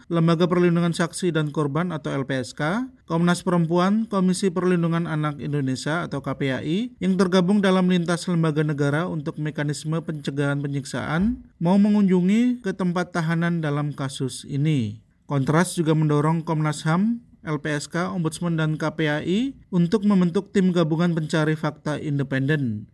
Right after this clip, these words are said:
Menurut Yati, tim ini dapat bekerja untuk menemukan fakta dan rekomendasi, melakukan pengawasan atas proses hukum, dan memberikan perlindungan bagi saksi atau pelapor.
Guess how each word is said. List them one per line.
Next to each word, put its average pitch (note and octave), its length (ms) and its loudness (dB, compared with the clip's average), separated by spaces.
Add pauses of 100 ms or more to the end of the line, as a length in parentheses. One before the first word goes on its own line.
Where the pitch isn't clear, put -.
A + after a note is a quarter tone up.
Menurut C#3+ 480 2
Yati, C#3 320 0
tim E3+ 240 0
ini D#3 240 0
dapat D#3 320 -2
bekerja C#3+ 400 0
untuk D#3+ 240 -2
menemukan D3 400 -2
fakta D3+ 480 -2
dan D#3 240 0
rekomendasi, C#3+ 960 -2
melakukan F#3 560 2
pengawasan F3 560 0
atas D3+ 320 -6
proses C#3+ 480 -4
hukum, F#3 480 -2 (160)
dan F3+ 160 2
memberikan F3+ 480 2
perlindungan D#3+ 400 0
bagi C#3 240 -2
saksi C3+ 480 -6
atau B2+ 240 -8
pelapor. A#2+ 720 -2